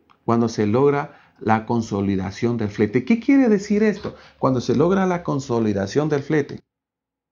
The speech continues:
muchas de las veces se envía un flete de un camión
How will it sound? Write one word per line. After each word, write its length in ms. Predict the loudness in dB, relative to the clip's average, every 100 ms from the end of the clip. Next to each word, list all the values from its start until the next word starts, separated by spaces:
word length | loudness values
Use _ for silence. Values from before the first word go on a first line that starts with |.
| _ _ _ _ _ _ _ _
muchas 500 | -6 2 4 4 2
de 80 | 2
las 160 | 2 2
veces 320 | 2 2 -2
se 140 | 0
envía 400 | 0 4 4 4
un 140 | 2 0
flete 260 | 0 0
de 80 | 2
un 140 | 2
camión 500 | 2 4 4 4 0